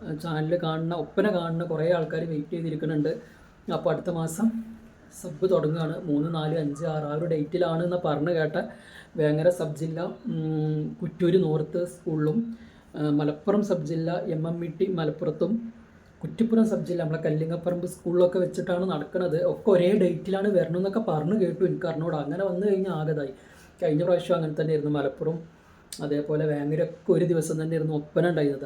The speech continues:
അപ്പം, ആ, ഓരോരുത്ത് മാത്രം പോയിട്ട് എനിക്ക് എടുക്കാൻ പറ്റുള്ളൂ. അപ്പോൾ ഈ പ്രാവശ്യം അതൊന്ന് മാറിയിരുന്നെങ്കിൽ എന്നിങ്ങനെ ആഗ്രഹിക്കുന്നുണ്ട്.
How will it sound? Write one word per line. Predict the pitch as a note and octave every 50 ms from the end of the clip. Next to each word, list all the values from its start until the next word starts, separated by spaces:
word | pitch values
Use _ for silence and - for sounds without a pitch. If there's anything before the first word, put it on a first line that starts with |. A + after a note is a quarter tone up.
| C3 C3
അപ്പം, | - D#3+ D#3 D#3 D#3 - - - - - - - - - - D4 - -
ആ, | F#3 D#3+ D3 D3
ഓരോരുത്ത് | D3+ D#3 E3+ E3+ E3+ A3 F#3+ F3
മാത്രം | E3+ E3 E3+ F3 F3 E3
പോയിട്ട് | D#3+ D#3 D3+ D#3+
എനിക്ക് | E3 D#3+ D3 F3 D#3
എടുക്കാൻ | - - E3+ D#3+ E3
പറ്റുള്ളൂ. | D#3+ D3+ D3+ D3 C#3 C3
അപ്പോൾ | - - C3+ D3
ഈ | F3 -
പ്രാവശ്യം | G3 F#3 F#3 F#3 - G3+ G3 F#3
അതൊന്ന് | F3 E3+ F#3 F#3+ F#3+ F#3 D#3+
മാറിയിരുന്നെങ്കിൽ | D3 D3 D#3 F3 F#3 G3+ G#3+ G#3 G#3+ G#3 G#3 G#3+ A3+
എന്നിങ്ങനെ | A3+ A3 A3 G#3 G#3 G3 E3 E3
ആഗ്രഹിക്കുന്നുണ്ട്. | E3 D#3+ E3 E3 E3 E3 F#3 F#3 F3 D#3+ E3+